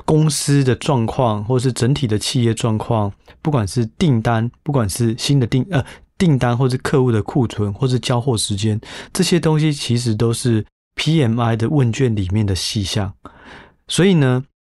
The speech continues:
我之前有跟大家说，有一个东西很好，很好去看现在的景气循环到底到哪里，就是用这个，呃，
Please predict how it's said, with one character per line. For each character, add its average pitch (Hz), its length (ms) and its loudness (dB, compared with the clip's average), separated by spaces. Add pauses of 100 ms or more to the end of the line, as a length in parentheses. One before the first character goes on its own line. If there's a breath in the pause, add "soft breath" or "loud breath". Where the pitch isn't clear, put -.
(120)
我 143 160 2
之 - 140 -4
前 196 80 4
有 135 120 2
跟 151 180 0
大 143 80 0
家 139 140 2
说， 135 220 0
有 113 100 4
一 120 40 2
个 135 120 2
东 123 160 0
西 131 260 -2 (100)
很 110 200 0
好， 107 340 -2 (240)
很 120 160 2
好 147 140 2
去 127 140 -2
看 127 220 -2
现 123 140 0
在 117 80 0
的 110 140 0
景 95 180 -4
气 123 140 0
循 110 200 -2
环 98 140 -2
到 113 120 -2
底 98 100 -2
到 110 120 0
哪 98 160 0
里， 98 120 -2
就 117 140 -2
是 113 180 -2
用 113 240 0 (420 loud breath)
这 - 160 -4
个， 104 360 -4 (560 loud breath)
呃， 110 240 -2